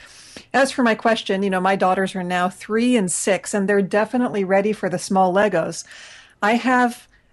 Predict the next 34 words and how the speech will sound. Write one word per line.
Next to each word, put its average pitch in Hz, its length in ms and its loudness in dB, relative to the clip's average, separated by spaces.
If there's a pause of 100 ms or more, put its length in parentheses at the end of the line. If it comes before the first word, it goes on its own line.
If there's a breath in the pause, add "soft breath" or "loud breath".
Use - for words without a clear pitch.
(180)
hundreds 247 720 2
of 196 240 -2
pounds 196 560 0
of 190 180 -4
Legos 185 480 2
<laughs> - 180 -10
stashed 208 400 0
away 208 260 4
in 214 100 2
a - 60 0
closet. 208 560 0 (440 loud breath)
And, 226 360 0
you 320 80 -6
know, 294 160 4
they're, 277 180 4
they're 269 180 2
all 392 120 2
carefully 285 500 0
sorted 247 560 0
'cause 180 140 -4
I 190 120 2
was, 247 200 2
like, 185 220 -2
constructing 202 640 -2
all 196 100 2
kinds 196 240 -2
of 196 80 -2
things. 202 260 -4
I 190 60 0
had 202 160 0
them 190 100 0
all 196 160 2
in 185 100 -2
little 196 360 0